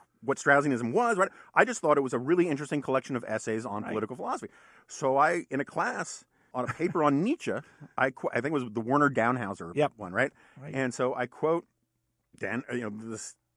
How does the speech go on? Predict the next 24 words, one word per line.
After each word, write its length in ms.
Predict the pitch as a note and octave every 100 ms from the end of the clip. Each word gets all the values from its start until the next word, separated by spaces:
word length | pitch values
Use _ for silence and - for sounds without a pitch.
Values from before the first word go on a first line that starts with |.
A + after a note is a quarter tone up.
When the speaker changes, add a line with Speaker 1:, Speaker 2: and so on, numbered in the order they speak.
| _ C3 C3 -
Speaker 2:
Right. 100 | -
Speaker 1:
perfectly 280 | D3 D3+ E3+
legitimate, 380 | C3+ B2 C#3+ E3
you 40 | C3+
know, 140 | E3
all 160 | D#3 F#3
these 140 | G#3+
scholars 340 | - G2+ C3+ C3
at 120 | F#2
University 500 | E2+ B2+ C3 B2 A2+
of 60 |
Chicago, 400 | - - A#2+ C3+
Speaker 2:
Right. 80 | C3+
Speaker 1:
whatever. 280 | C3+ B2 B2+
And 120 | D3+ - - _ C#3+
I 80 |
quote, 360 | C3+ - A3 G3 _ _ _ _
"My 160 | B2+ C#3
professor 680 | - C#3 - D4 A2 F#2+ A#2 _ _ _ - _ _ _ _
circles 560 | - - G3+ A3+ A3+ G#3
the 80 |
quote 420 | F#3+ - A2+ F2 - _ _ _ _
and 160 | C3 A#2+
in 220 | G#2+ F#2+